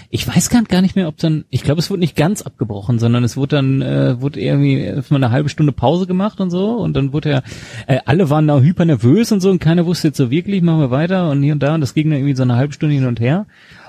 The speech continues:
Und das war aber auch übel. Also der, der Sturz, der, der ist ja komplett aufs Gesicht gefallen, hat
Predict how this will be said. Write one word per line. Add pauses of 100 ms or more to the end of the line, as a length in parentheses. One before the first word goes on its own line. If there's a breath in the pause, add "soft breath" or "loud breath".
Und
das
war
aber
auch
übel.
Also
der,
der
Sturz,
der,
der
ist
ja
komplett
aufs
Gesicht
gefallen,
hat